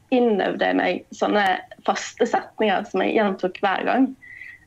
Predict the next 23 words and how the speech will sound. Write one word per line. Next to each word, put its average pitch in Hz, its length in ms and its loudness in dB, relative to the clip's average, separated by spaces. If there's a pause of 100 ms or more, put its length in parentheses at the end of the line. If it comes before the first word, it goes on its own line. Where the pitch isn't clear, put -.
(120)
Eh, 214 320 2
så 220 240 0
det 226 100 2
på 233 80 2
en 214 80 2
måte, 220 160 -2
det 233 220 2
gikk - 200 -16
helt 214 300 -2
på - 80 -4
autopilot. 208 760 -2 (100)
Eh, 196 400 0
det 220 40 -2
var 214 100 2
liksom, 208 300 0
jeg, 214 200 0 (120)
jeg 214 200 -2 (320)
følte 202 480 0
ingenting - 460 2
når 92 100 2
jeg 202 100 0
sa 190 220 2
de, 175 320 0